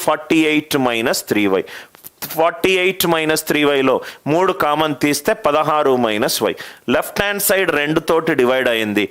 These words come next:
రైట్ హ్యాండ్ సైడ్ కూడా రెండుతో డివైడ్ అవ్వాలి. మూడు డివైడ్ కావట్లేదు కాబట్టి సిక్స్టీన్ minus y, రెండుతోటి డివైడ్ అవ్వాలి. సున్నా నుంచి ఇక్కడ నేను అసెండింగ్ ఆర్డర్లో రాస్తాను మీకు కొంచెం, అంటే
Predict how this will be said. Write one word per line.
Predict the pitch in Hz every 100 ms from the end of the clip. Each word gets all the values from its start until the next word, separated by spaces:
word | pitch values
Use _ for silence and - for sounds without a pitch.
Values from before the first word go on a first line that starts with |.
| - - 117
రైట్ | 156 208 -
హ్యాండ్ | 196 190 185
సైడ్ | 156 135 135
కూడా | 147 160 165
రెండుతో | 139 147 - 156 135
డివైడ్ | 113 113 107
అవ్వాలి. | 92 101 95 92 - - 131
మూడు | 151 185 180 139
డివైడ్ | 143 147 -
కావట్లేదు | 120 120 127 113 98 90 - - 151
కాబట్టి | 156 160 -
సిక్స్టీన్ | 180 - 196 196 160
minus | 131 123 123 - 107
y, | 92 - - - 143
రెండుతోటి | 170 175 165 165 196 143
డివైడ్ | 120 120 110
అవ్వాలి. | 95 101 90 - - -
సున్నా | 165 175 175 156
నుంచి | 127 117 117 - 123
ఇక్కడ | 135 127 127
నేను | 123 -
అసెండింగ్ | 139 170 165 151 139
ఆర్డర్లో | 120 123 123 117 110
రాస్తాను | 110 - 131 196
మీకు | 131 -
కొంచెం, | 101 87 - _ _ _ _ _ _ _ _ _ - - - 131
అంటే | 131